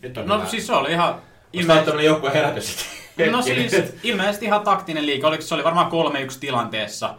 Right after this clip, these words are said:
Speaker 2: Ainakin haastattelussa selitti, että ei näyttänyt nyt siltä, että... No il-, eli ilmeisesti herätys, että ei näyttänyt
Speaker 1: Mm.
Speaker 2: siltä, että ilman tämmöstä
Speaker 1: Joo.
Speaker 2: etua, että sinne saadaan se yksi äijä lisää, niin et, et tulisi mitään, niin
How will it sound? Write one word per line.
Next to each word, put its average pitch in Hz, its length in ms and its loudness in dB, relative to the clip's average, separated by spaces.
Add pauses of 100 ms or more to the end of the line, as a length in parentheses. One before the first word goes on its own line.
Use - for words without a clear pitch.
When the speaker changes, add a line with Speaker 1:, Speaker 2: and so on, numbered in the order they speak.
(680)
Speaker 2:
Ainakin 135 340 -6
haastattelussa 127 500 2
selitti, 117 420 -2
että 104 460 -4
ei 123 140 -2
näyttänyt 117 380 -4
nyt 113 280 -10
siltä, 104 420 -4
että... 95 360 -6 (440)
No 320 200 -2
il-, 170 220 -6
eli 151 320 -6 (140)
ilmeisesti 131 420 -6
herätys, 107 380 0
että 127 140 -6
ei 139 60 -2
näyttänyt 135 260 -4
Speaker 1:
Mm. 123 80 -2
Speaker 2:
siltä, 117 240 -2
että 127 140 -6
ilman 113 220 -6
tämmöstä 101 640 -4
Speaker 1:
Joo. 92 260 -10 (680)
Speaker 2:
etua, 123 400 -4
että 104 120 -8
sinne 104 160 -10
saadaan 101 280 -4
se 107 80 -10
yksi 104 320 -14
äijä 101 260 -6
lisää, 101 300 -8
niin 92 160 -12
et, - 140 -20
et - 140 -20
tulisi 101 280 -12
mitään, 87 460 -8
niin 90 140 -16